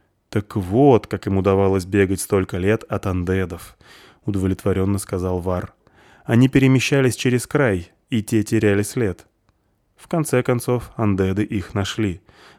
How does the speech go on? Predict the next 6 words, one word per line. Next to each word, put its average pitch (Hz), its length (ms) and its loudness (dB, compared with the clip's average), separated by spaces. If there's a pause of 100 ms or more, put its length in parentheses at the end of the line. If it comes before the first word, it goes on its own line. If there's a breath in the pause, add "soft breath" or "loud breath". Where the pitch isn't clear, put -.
(100)
прокомментировал 92 640 0
лодочник. 95 600 -4 (400 soft breath)
«Они 139 180 2
всегда 143 380 0
находят 95 360 -2
жертву. 95 480 -4